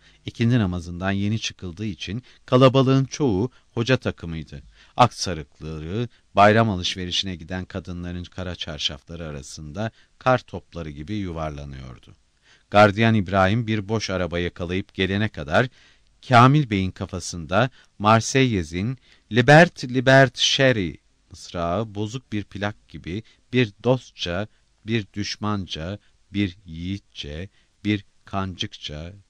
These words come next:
döndü durdu. Arabanın katı minderine kendini bıraktığı zaman asıl kesikliğin dizlerinden değil, ruhundan geldiğini anlamıştı. Bu yüzden İbrahim'in kelepçeyi paltoyla örtmesini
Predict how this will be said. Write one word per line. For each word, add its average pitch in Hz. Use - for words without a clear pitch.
döndü 80
durdu. 64
Arabanın 104
katı 107
minderine 82
kendini 85
bıraktığı 82
zaman 82
asıl 104
kesikliğin 90
dizlerinden 82
değil, 104
ruhundan 131
geldiğini 85
anlamıştı. 78
Bu 165
yüzden 98
İbrahim'in 107
kelepçeyi 107
paltoyla 101
örtmesini 85